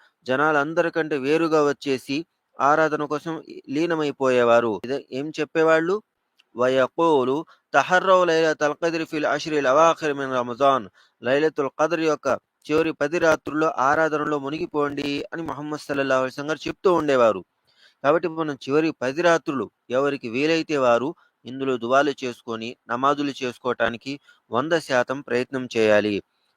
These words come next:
లేదు, నాకంత సమయం లేదు అంటే ఐదు బేసి రాత్రులు ప్రవక్త గారు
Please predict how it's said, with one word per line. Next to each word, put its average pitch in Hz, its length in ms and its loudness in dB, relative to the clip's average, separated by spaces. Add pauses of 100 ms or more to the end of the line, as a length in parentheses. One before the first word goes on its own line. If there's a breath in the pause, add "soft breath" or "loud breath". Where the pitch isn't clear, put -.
లేదు, 156 360 4
నాకంత 135 420 0
సమయం 139 420 -4
లేదు 139 260 2
అంటే 147 340 -2 (340 soft breath)
ఐదు 175 280 4
బేసి 190 420 2
రాత్రులు 127 600 2 (280)
ప్రవక్త 139 340 2
గారు 143 280 4